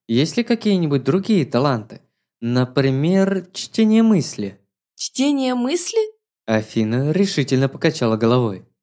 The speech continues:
Speaker 1: даже не колеблясь.
Speaker 2: «Невозможно. У семьи Люцифера только три родословных таланта. Об этом знают все в царстве демонов».
Speaker 1: Чинджуй наконец понял. Чтение мысли, о котором говорила Алиса –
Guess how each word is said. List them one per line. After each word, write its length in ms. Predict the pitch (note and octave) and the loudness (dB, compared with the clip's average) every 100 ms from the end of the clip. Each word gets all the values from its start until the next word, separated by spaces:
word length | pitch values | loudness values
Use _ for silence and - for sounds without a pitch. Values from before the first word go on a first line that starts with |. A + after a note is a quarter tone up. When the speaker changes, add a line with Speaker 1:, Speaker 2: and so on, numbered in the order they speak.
| _ | _
Speaker 1:
даже 320 | A2 A2+ G#2 | 0 2 2
не 140 | G#2+ G#2+ | -4 -2
колеблясь. 640 | A#2 C3 A#2 G2 F#2 - _ _ _ _ - | 0 0 0 -4 -14 -16 _ _ _ _ -10
Speaker 2:
«Невозможно. 800 | B3+ D#4+ D4+ E4 D4+ A3 F3+ - _ _ _ _ | -2 0 0 0 0 -2 -8 -12 _ _ _ _
У 80 | A#3 | -6
семьи 320 | - D4 D4+ | -2 0 0
Люцифера 760 | D4 D4 C#4 D#4 F4 C4+ - _ | -2 -6 -6 -2 0 0 -2 _
только 300 | B3+ B3+ D4+ | -4 -2 -4
три 300 | D4+ D#4 D#4 | -2 0 2
родословных 640 | A#3+ G#3 G#3+ G3+ F#3+ F#3+ - | 2 -2 -4 -4 -4 -8 -6
таланта. 540 | F#3+ F#3 F3 F3+ - _ _ | -4 -2 -4 -10 -20 _ _
Об 180 | A3+ A#3 | -4 0
этом 280 | G4+ G#4 A3 | 0 0 -4
знают 300 | G#3+ D4 - | -2 -4 -4
все 300 | - - D#4+ | -6 -2 -2
в 60 | |
царстве 420 | D#4+ - G3+ - F#3+ | 0 -2 -4 -6 -6
демонов». 400 | F#3 F3 D#3+ - _ _ _ _ _ - | -6 -6 -12 -18 _ _ _ _ _ -6
Speaker 1:
Чинджуй 460 | A#2+ A2+ A2 B2+ | 0 0 2 0
наконец 480 | C3 D3+ F3+ F#3+ F#3+ | 0 0 2 2 0
понял. 460 | - C#3 A2 F#2+ F#2 _ _ _ | 0 0 0 -2 -14 _ _ _
Чтение 560 | - - - A#2+ G#2 G2+ | -12 -12 0 0 0 -4
мысли, 360 | G#2+ D3+ D3+ A2 | 0 0 0 -2
о 100 | A2 | 0
котором 380 | E3+ E3+ D#3+ | 0 0 0
говорила 460 | D3 B2 A#2 G#2+ G2+ | 2 2 2 0 -2
Алиса – 560 | G2+ G2+ D3 D3 - | -2 -2 -2 -4 -12